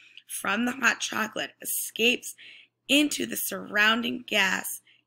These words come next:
in the area. If you were to take a thermometer and measure the temperature around a glass of hot chocolate, you would notice that it increasingly will become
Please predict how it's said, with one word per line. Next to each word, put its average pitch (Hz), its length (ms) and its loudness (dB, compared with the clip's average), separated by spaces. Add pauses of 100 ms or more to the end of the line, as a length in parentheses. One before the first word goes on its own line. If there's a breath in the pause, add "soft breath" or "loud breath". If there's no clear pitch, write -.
(180)
in 185 360 -8
the - 200 -6
area. - 480 -2 (800 loud breath)
If 220 200 -4
you 269 140 2
were 302 100 4
to 262 120 4
take 254 260 0
a 302 80 4
thermometer 196 560 -2
and 190 320 -4
measure 285 360 6
the 208 120 -4
temperature 190 720 -4
around 196 760 2
a 208 100 2
glass 202 320 -4
of - 120 -14
hot 190 220 -6
chocolate, - 480 -6 (360 loud breath)
you 208 120 -6
would 214 180 -2
notice 240 600 2 (360 loud breath)
that 202 160 6
it 196 140 0
increasingly 196 760 -2
will 190 160 -6
become 190 720 -6